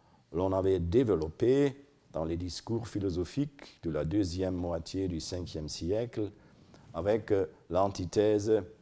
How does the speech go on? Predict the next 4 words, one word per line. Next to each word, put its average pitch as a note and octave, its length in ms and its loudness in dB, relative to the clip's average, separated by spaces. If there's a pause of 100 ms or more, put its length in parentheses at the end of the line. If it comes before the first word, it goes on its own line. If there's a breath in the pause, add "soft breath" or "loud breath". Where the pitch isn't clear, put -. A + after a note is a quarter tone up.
(300)
physis F#2 600 -2 (680)
et F#2 260 2 (120)
nomos, F#2 640 0 (720)
une, E2 120 -8